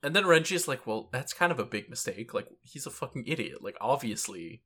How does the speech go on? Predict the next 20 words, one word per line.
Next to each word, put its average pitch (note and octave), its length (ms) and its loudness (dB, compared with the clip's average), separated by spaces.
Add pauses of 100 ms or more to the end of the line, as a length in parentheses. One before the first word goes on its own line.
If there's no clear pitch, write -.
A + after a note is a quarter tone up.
(680)
that A2 220 2
just A#2 200 -4
marks A2 300 2
it A2+ 60 2
out G#2+ 180 4
as G#2 140 -6
a - 40 -20
clone." B2+ 240 0
And B2 100 -2
then E3 120 6
Xyloporo, C#3 760 6
who's C3 200 -8
like, B2+ 300 2 (680)
"One, C3 600 6 (920)
I'm C3+ 160 4
still D#3 300 4
here. - 180 -6
Like, B2+ 160 6
I, C3 240 6
c-, - 120 0